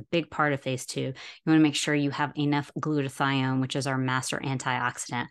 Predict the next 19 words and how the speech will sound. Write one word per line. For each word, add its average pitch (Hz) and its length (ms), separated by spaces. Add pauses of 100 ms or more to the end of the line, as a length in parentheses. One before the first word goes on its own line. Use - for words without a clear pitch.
(240)
for - 160
phase 139 400
two. 151 400 (480)
You 160 220
want 165 240
to, 151 440
um, 143 380
sometimes 220 640
in 165 100
some 151 160
cases 151 480
use 147 160
something 147 320
like 139 220
calcium 139 400
D 127 180
glucarate 190 760
to 143 100
help 135 220